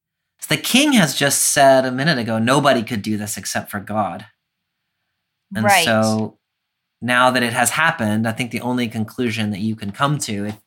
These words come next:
Speaker 1: if you take the king at, you know, if, if you assume that the king has said something that seems true, then the only conclusion can be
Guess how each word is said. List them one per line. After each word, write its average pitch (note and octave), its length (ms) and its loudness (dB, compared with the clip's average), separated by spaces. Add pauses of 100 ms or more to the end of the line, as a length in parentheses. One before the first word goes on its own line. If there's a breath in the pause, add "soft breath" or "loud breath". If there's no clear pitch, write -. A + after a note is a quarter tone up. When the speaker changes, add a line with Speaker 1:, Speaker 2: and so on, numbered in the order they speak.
(160)
Speaker 1:
if A2+ 120 -12
you A2+ 160 -6 (120)
take B2+ 220 -4
the A2 60 -8
king C#3 220 -4
at, A2 220 -8 (180)
you C3+ 120 -2
know, A2 320 -4
if, C#3 180 -2 (300 loud breath)
if D#3 100 2
you F#3 80 8
assume F#3+ 220 6
that F3 100 4
the D#3+ 80 0
king D3+ 220 0
has C3 140 4
said C#3+ 180 4
something B2 320 2
that A#2 280 0 (300)
seems A#2+ 320 0
true, A2 480 -2 (500 loud breath)
then A#2 80 -8
the A#2 120 -6
only C3 260 -2
conclusion G#2+ 500 -6
can B2 320 -6
be G#2 380 -8